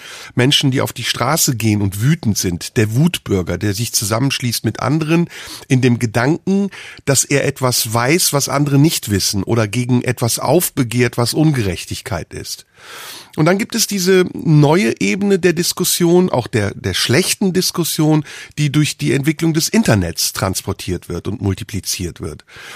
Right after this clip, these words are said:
Dass Menschen nämlich in der Anonymität plötzlich anfangen, anderen Menschen ihre Meinung zu sagen, vielleicht gar nicht, weil es ihre echte Meinung ist, weil sie provozieren wollen oder weil sie damit Aufsehen erregen wollen. Also ich glaube, es gibt da ganz viele unterschiedliche Facetten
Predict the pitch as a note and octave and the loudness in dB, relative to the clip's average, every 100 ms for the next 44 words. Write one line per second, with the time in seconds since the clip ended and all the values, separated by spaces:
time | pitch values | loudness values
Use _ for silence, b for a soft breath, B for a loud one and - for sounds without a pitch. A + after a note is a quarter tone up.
0 | B B2+ - C3+ E3 E3+ D#3 D#3 D3 - | B 0 2 2 2 2 4 4 2 0
1 | C#3 C3+ C#3 D3 C#3+ C#3+ C#3 B3+ E3 - | 0 2 6 6 8 6 4 2 0 0
2 | - - _ - A#2 - A2 G2 G2+ G2 | -8 -18 _ 0 0 0 -4 -2 -2 -2
3 | - F#2+ F#2 F2 B B B B2+ C#3+ B2+ | -2 -2 -2 -6 B B B 0 2 4
4 | A#2+ A#2 A2+ - A#2+ A2+ A2+ A2 A2 C3 | 4 4 2 0 0 0 2 2 4 4
5 | D3 - C#3 C#3+ D3 E3 D#3+ D#3 D3+ D3 | 2 0 0 0 0 0 0 2 0 0
6 | - D3 E3 - C#3 - C3 C3 B2+ - | 0 0 0 0 0 -2 -4 -2 -2 0
7 | B2+ A#2 A#2 A#2 F#3 F#3+ B2+ G#2+ G2 - | 0 2 2 2 0 0 -2 -2 -4 -6
8 | G#2 A2 - F3+ F#3 E3+ D3 C#3+ C#3+ C#3+ | -4 -2 -2 0 2 2 2 2 2 0
9 | - B B B C#3+ C3 C3 C3 C3 B2+ | -4 B B B 2 4 4 2 2 2
10 | B2 A#2+ B2 C#3 - G2 F#2 F2 E2+ E2 | 2 2 2 2 2 2 0 -4 -6 -6
11 | E2+ F#2 D#2+ C2 B2 B2 F3+ F3 - F3+ | -6 -6 -8 -6 -6 -2 0 0 -2 -4
12 | D#3+ C#3+ F#3+ B3+ - - G3+ F#3+ - E3+ | -4 -2 -2 -2 -2 -4 -2 -2 -2 -4
13 | D3+ E3 - - - A#2+ D3 - G#3+ | -6 -8 -10 -8 -6 -2 -2 -2 -4